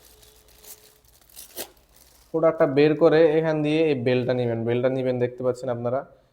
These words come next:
এটা হচ্ছে মাঝের যে বেল্টটা রয়েছে, দেখতে পাচ্ছেন এই যে মাঝের যে বেল্টটা রয়েছে, মাঝের বেল্টটা যাবে আপনার কোমরের মাঝে দিয়ে এবং এটা যাবে দুই কোণায়।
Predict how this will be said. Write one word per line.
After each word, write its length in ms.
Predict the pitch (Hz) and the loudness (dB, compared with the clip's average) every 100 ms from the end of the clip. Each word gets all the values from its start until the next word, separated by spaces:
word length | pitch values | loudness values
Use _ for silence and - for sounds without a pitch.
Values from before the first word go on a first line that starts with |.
| _ _ | _ _
এটা 180 | 139 139 | -4 0
হচ্ছে 460 | 156 156 - 170 180 - _ _ _ _ - - _ _ _ _ _ _ _ - - | 0 -2 0 0 0 -8 _ _ _ _ -18 -18 _ _ _ _ _ _ _ -20 -12
মাঝের 540 | 135 143 156 160 175 | -2 0 2 4 2
যে 180 | 151 165 | 4 2
বেল্টটা 360 | 143 151 147 151 | 2 2 2 4
রয়েছে, 400 | 147 139 139 160 | 4 2 0 0
দেখতে 260 | 135 131 143 | 0 -4 -2
পাচ্ছেন 340 | 139 139 151 | -2 -4 -4
এই 120 | 127 | -4
যে 120 | 123 151 - _ _ _ _ _ _ 127 | -4 -6 -10 _ _ _ _ _ _ -2
মাঝের 400 | 131 139 160 151 | 0 2 2 2
যে 140 | 151 | 2
বেল্টটা 340 | 135 135 120 127 | 2 2 4 2
রয়েছে, 360 | 123 120 117 - | 2 -2 -8 -8
মাঝের 400 | 113 123 135 139 | -2 -2 0 0
বেল্টটা 260 | 135 135 139 | 0 0 2
যাবে 280 | 139 147 | 2 4
আপনার 280 | 139 131 135 | 2 2 -4
কোমরের 380 | 139 143 151 156 | -2 0 0 0
মাঝে 260 | 147 143 139 | 0 0 0
দিয়ে 180 | 131 151 | 0 0
এবং 260 | 143 135 135 | 0 0 -2
এটা 180 | 139 | -2
যাবে 220 | 143 143 147 | -2 -2 -2
দুই 180 | 143 151 | -4 -4
কোণায়। 300 | 151 117 | -4 -6